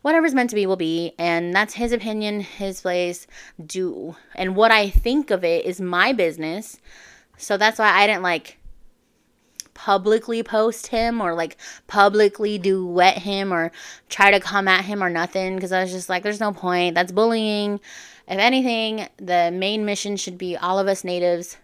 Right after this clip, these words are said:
should be supporting each other and not bringing each other down further.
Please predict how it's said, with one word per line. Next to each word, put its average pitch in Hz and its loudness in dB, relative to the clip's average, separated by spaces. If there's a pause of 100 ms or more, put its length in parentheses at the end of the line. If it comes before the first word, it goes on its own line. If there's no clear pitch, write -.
should - -10
be 170 -8
supporting 175 -2
each 175 -4
other 156 2
and 160 -4
not 160 2
bringing 160 -2
each 151 -4
other 147 -2
down 180 0
further. 190 4